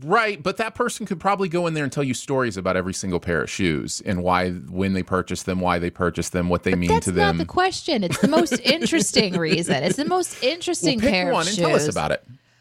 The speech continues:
Speaker 2: I will once I, <laughs> like, it's literally as if I've been hit with this wave of, like, "Hey, Danae, how many times did you skip school or whatever of
Speaker 1: Mm-hmm.
Speaker 2: importance?"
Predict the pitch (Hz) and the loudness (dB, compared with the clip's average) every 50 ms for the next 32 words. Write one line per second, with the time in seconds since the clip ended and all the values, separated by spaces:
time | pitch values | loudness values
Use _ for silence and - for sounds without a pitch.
0 | _ _ _ - 494 571 523 494 466 523 571 587 508 302 262 269 294 294 320 403 | _ _ _ 0 2 2 2 0 0 0 0 2 2 2 0 -2 -2 -2 -2 -2
1 | 392 - 339 349 370 277 - - - 233 190 151 - 254 - - - 196 - - | 0 0 0 0 0 -2 -8 -8 -2 0 0 2 2 0 0 0 -2 -4 0 2
2 | 277 294 - 247 240 349 247 - - 294 302 320 381 440 440 480 480 427 392 392 | 2 2 2 2 0 0 0 0 0 0 2 2 2 2 4 2 2 0 0 -2
3 | 339 294 339 359 - 330 339 - 339 - 320 262 262 254 247 240 - - 254 294 | 0 0 0 0 0 -2 -2 0 0 -2 0 0 0 -2 -2 -2 -4 -2 0 0
4 | 269 - - _ _ _ _ _ _ _ 277 294 247 - _ - 247 220 - - | 0 0 -4 _ _ _ _ _ _ _ 0 0 0 0 _ 0 0 0 -2 -4
5 | 214 202 190 196 190 175 190 254 302 269 302 302 320 302 294 277 247 226 220 214 | -6 -4 -4 -2 -2 -2 0 0 2 2 2 0 0 -2 -2 -2 -2 -2 -2 0
6 | 214 - - - 175 208 208 208 196 190 208 - _ _ _ _ _ _ - 214 | -2 -2 -2 0 0 2 2 0 -2 -6 -16 -20 _ _ _ _ _ _ -6 0
7 | 240 240 226 208 - - - _ _ _ _ - - - _ _ - - - - | 2 2 2 0 -4 -10 -20 _ _ _ _ -20 -20 -20 _ _ -14 -10 -8 -8
8 | - - - - _ - - - - - - 359 415 403 330 330 359 415 453 381 | -8 -10 -12 -14 _ -20 -20 -10 -6 -2 2 2 2 2 2 0 0 0 0 0
9 | 247 185 143 110 87 - - - - 330 359 392 392 - - 320 339 359 339 - | -2 -2 -6 -10 -12 -12 -4 2 4 4 4 4 0 -4 -4 -2 -2 -2 -2 -2
10 | 311 - - 269 247 - - - - 339 320 - - - - - 294 302 294 294 | -4 -2 0 -2 -2 -2 -2 0 2 2 2 0 -2 -8 -6 -2 0 0 2 2
11 | 285 - - _ - 254 247 247 247 247 247 247 240 226 233 240 240 247 262 247 | 0 -2 -4 _ -2 0 0 2 2 2 0 0 -2 -2 -2 0 0 0 0 0
12 | 233 196 180 175 - - - 208 202 214 208 - 233 - 226 110 - 175 - - | -2 -2 -2 -2 -2 -2 -2 0 0 0 2 4 4 4 4 2 0 0 -2 -4
13 | - | -4